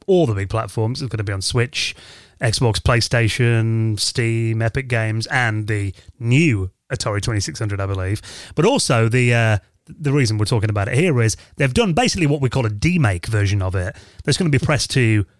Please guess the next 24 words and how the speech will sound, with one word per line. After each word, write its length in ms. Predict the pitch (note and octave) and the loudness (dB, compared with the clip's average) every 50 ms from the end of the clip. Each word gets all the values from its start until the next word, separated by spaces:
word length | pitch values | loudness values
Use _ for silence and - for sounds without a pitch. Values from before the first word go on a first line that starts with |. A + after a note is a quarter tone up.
| _ _ _ _ _ _ _ - | _ _ _ _ _ _ _ -6
a 80 | C3+ C3 | -4 -2
twenty-six 380 | - - D3+ B2+ - E3+ D3+ - | 0 2 2 2 0 -2 -4 -4
hundred 200 | C3+ A2+ A2+ - | -2 -2 -2 -2
cartridge 400 | - F#3+ G3+ - - C3 A2 - | 0 0 0 0 0 -2 -2 -2
that 60 | E3+ | -2
runs 240 | D3 B2+ A#2+ A#2 A2 | -2 -2 -2 0 -2
on 100 | A#2 A2 | -2 -2
the 120 | A2 A2 | -2 -4
original 600 | G#2+ A2 C#3+ G#3+ G#3 D3+ C3+ G#2+ F#2+ F2 F2+ F2+ _ _ _ _ _ _ _ _ _ - | -4 -2 -2 -2 0 -2 -4 -4 -4 -8 -12 -14 _ _ _ _ _ _ _ _ _ -10
Atari 260 | - - - A#2+ G#2+ | -8 -4 -2 -2 -2
twenty-six 420 | G#2 - A#2 G#2+ G2+ - D#3 - - | 0 -2 -2 -2 -2 -4 -6 -6 -6
hundred 200 | A#2+ A2 A2 G2+ | -4 -4 -4 -6
from 140 | - G#2 | -6 -8
the 60 | G2 - | -6 -2
seventies. 600 | - A#3 A#3 F#3 C#3+ G#2 - G#2 F2 E2 - - - - - - - - - - | 0 0 2 2 0 0 0 -2 -2 -4 -8 -10 -10 -16 -20 -20 -20 -20 -12 -6
So 140 | - D3+ | -2 -2
they're 80 | C#3+ C#3 | -2 0
taking 300 | - - G#3+ F3 - D#3 | 0 0 0 0 0 -2
pre-orders 480 | - - F3+ G3 G3 E3+ D3+ B2+ A#2 - | 0 0 0 2 2 2 2 2 0 0
for 80 | - C3 | 0 0
this 200 | A2+ G#2+ - - | 0 0 0 0
right 200 | B2+ A2 B2+ C3 | -2 -2 -2 0
now. 600 | A#2+ B2+ B2 G#2+ G2 F#2 F2+ F#2 G#2+ A#2 C3 - | 0 0 2 0 0 -2 -2 -2 -4 -4 -4 -4
Um, 280 | - A2+ G#2 G#2 G2+ A2+ | -2 0 0 0 0 0